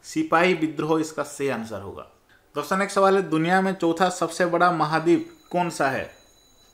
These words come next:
सही आंसर होगा दक्षिण अमेरिका, ये सबसे बड़ा चौथा नंबर का महाद्वीप है। ओके,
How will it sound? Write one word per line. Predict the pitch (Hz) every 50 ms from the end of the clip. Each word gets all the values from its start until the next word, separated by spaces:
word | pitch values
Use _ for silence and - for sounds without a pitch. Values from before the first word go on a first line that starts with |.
| _ _ _ _ _ - - _ _ _ -
सही | - - 170
आंसर | 180 185 180 - 185 175
होगा | 185 185 175
दक्षिण | 165 143 156 156 - - - 185 185
अमेरिका, | 175 151 151 156 160 160 165 160 185 175 165
ये | 156 165 165
सबसे | 165 - 160 151 - - - 170 170 165 - - - - _ _ _ _ _ _ _ -
बड़ा | - 139 131 151 156 165 170
चौथा | 165 - 160 160 160 - - 165
नंबर | 165 156 156 151 151 151
का | - - 156
महाद्वीप | 151 139 139 139 131 131 139 143 131 131 -
है। | 113 90 - - _ _ _ _ -
ओके, | 143 127 - 165